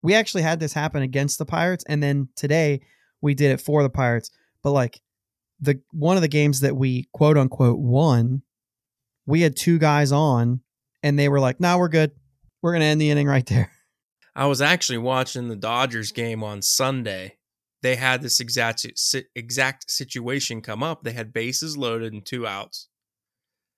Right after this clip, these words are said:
Speaker 2: I forget who the pitcher was, but I, he had twenty-three pitches, I think it was, twenty-three, twenty-four pitches, and they just happened to be showing the dugout.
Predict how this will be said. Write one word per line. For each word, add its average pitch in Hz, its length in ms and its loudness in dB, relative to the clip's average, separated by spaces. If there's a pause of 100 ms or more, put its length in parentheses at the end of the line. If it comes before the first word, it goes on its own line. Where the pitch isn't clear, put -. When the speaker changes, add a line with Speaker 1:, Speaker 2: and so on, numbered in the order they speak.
(580)
Speaker 2:
I - 120 -20 (100)
forget 127 200 -6
who 139 120 0
the 135 80 -2
pitcher 123 360 -2
was, 117 360 0
but 110 180 -6
I, 107 140 -6 (120)
he - 180 -6
had 107 200 -4
twenty-three 131 1300 -4
pitches, 120 460 -6
I 117 100 -4
think 117 260 -8
it 113 100 -8
was, 110 200 -6
twenty-three, 127 440 -8
twenty-four 120 460 -8
pitches, 107 440 -10 (340)
and 127 80 -6
they 123 80 -2
just 131 200 -6
happened 120 340 -4
to 131 40 -8
be 135 80 -6
showing 131 300 -4
the 131 100 -6
dugout. 110 520 -6